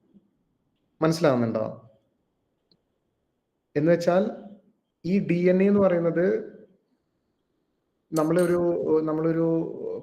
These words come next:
പിന്നെ കല്ലിൽ, നമ്മളൊരു കല്ലിൽ കൊത്തി വെക്കുകയാണെങ്കിൽ,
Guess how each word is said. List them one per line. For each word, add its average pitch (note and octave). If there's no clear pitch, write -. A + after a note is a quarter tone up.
പിന്നെ C#3
കല്ലിൽ, F#3
നമ്മളൊരു F#3
കല്ലിൽ E3+
കൊത്തി F#3+
വെക്കുകയാണെങ്കിൽ, A#2+